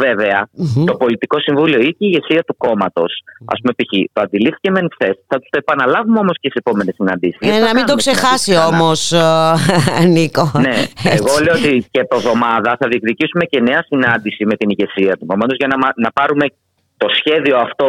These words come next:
Speaker 1: στη λε-, στη λεπτομέρειά του, στην, ε, στην, στο τι περιλαμβάνει, ποια θα είναι η τάξη μεγέθους της αναδιάρθρωσης, δηλαδή, τι θα περιλαμβάνει ακριβώς.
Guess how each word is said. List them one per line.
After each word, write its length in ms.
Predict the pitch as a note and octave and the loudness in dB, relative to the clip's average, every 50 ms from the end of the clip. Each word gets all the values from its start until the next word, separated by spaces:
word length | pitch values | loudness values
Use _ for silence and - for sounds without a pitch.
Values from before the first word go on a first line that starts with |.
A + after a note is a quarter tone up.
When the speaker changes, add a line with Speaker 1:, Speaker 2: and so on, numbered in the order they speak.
| A#2+ A2 | 0 0
Speaker 1:
στη 120 | - - | -2 -2
λε-, 220 | A2 A2 G#2+ - _ _ - | 0 0 0 -2 _ _ -6
στη 140 | - A2 A2 G#2+ G#2+ G#2+ G#2+ | -2 0 0 2 2 2 0
λεπτομέρειά 640 | G#2+ - - G#2+ A#2+ C#3+ D3 C#3+ C#3+ D3+ D#3 C#3+ - | 0 0 -2 0 0 0 0 0 2 2 0 0 -2
του, 100 | - G#2+ G2 - | -4 -8 -8 -8
στην, 240 | - - G#2+ G#2+ G#2+ | -6 -2 -2 0 0
ε, 260 | A2 G#2+ G#2 G2+ - _ _ _ _ _ _ | 2 0 0 -2 -4 _ _ _ _ _ _
στην, 200 | - - B2 A#2+ G#2 - - - - - - | -4 -2 -2 0 0 -2 -6 -10 -18 -18 -10
στο 180 | - B2+ A2+ - | -4 -4 -4 -2
τι 100 | - E3 | -4 -4
περιλαμβάνει, 1040 | - F3 E3+ D#3+ D#3 D#3 C#3+ C3 B2+ A#2+ A#2 D3 D#3+ E3 D3+ C#3 B2+ A2+ G2 F2 - _ _ _ _ _ - | 0 0 0 2 2 0 0 0 0 -2 0 0 2 2 2 2 0 0 0 -2 -8 _ _ _ _ _ -8
ποια 260 | - D#3+ D#3 E3 E3 | -4 -2 -2 -2 -2
θα 100 | - F3+ | -2 -2
είναι 100 | F3+ F#3 | -2 -2
η 60 | E3+ - | -2 -2
τάξη 260 | - E3 D#3 - - C3+ | -2 -4 -4 -4 -4 -2
μεγέθους 360 | B2+ A#2+ G#2 A#2 A2 - - - | -2 -2 0 -2 -2 -2 -4 -6
της 100 | - G#2+ | -6 -4
αναδιάρθρωσης, 720 | G2+ G2+ F#2 F#2+ G2 F#2+ F2+ E2+ - F2 E2 - - D#2+ - | -2 0 0 0 0 0 -2 -2 -4 -6 -6 -6 -8 -10 -6
δηλαδή, 300 | - F2 F2 F2 D#2 E2 - | -4 -4 -2 -2 -4 -6 -4
τι 80 | - - E3 | -4 -4 -2
θα 100 | E3+ D#3 | -2 -4
περιλαμβάνει 600 | - D3 A#2+ A#2 A#2 A2 G#2 G2 G#2 G2 F#2+ F2+ F2+ | -2 -2 -2 0 0 0 0 -2 -2 -2 -2 -2 -4
ακριβώς. 380 | - - F2 E2+ G#2 A#2 D3+ | -4 -4 -4 -2 0 -2 -2